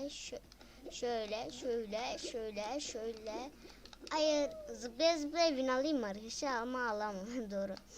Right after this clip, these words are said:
Alamam. Şöyle. <clears throat> Hayır ama ya. Hayır ya. Gerçekten sinirlenmeye başladım bak ya. Sinirlenmeye başladım gerçekten de.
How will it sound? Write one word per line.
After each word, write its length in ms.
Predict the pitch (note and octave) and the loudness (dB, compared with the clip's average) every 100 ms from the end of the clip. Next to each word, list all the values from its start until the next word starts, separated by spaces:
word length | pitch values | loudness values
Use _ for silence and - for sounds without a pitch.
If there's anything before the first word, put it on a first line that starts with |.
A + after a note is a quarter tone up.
| C4+ - - - | -10 -12 -14 -4
Alamam. 340 | F#3+ G3+ F#3+ F#3+ - - - - - - - - - - - - - - - - - | -2 0 -2 -6 -14 -16 -16 -12 -10 -12 -14 -18 -18 -20 -20 -18 -18 -18 -16 -14 -8
Şöyle. 640 | - - E4+ C4+ B3+ C#4+ - - - - - - - - - - - - - - - - - - | -4 6 10 10 8 0 -2 -14 -20 -20 -20 -20 -20 -20 -20 -20 -20 -20 -18 -18 -18 -18 -16 -6
<clears throat> 140 | - F#4 | 0 10
Hayır 300 | G#4+ A#4 D#4+ | 12 12 12
ama 220 | D#4+ E4+ | 8 10
ya. 160 | E4+ E4 E4 D#4+ D4 C4 B3+ B3+ | 12 12 12 12 12 12 12 12
Hayır 320 | A#3+ A3+ A3+ | 12 12 10
ya. 360 | G#3 G3 F3 F3 - - - - | 10 8 6 4 -2 -16 -18 0
Gerçekten 440 | D4 C#4+ D4+ D#4+ | 4 4 4 2
sinirlenmeye 640 | D4+ D4 D4+ D4+ D#4 E4+ F4 | 2 2 4 6 4 4 4
başladım 560 | D#4+ D4+ D4 C4+ C4 | 2 4 4 4 2
bak 140 | B3+ B3 - | 0 0 -2
ya. 220 | B3 C4 - B3+ - - - - - - - - - | -2 -2 -6 -10 -14 -14 -16 -18 -16 -16 -16 -18 -14
Sinirlenmeye 840 | - C#4 C#4 C#4 C#4+ D4 E4 D4+ | -6 -4 -2 0 0 0 -2 -4
başladım 440 | - - C#4+ B3 | -4 -4 -4 -2
gerçekten 440 | A#3 A3+ - A3 | -2 -4 -8 -10
de. 80 | G#3 | -12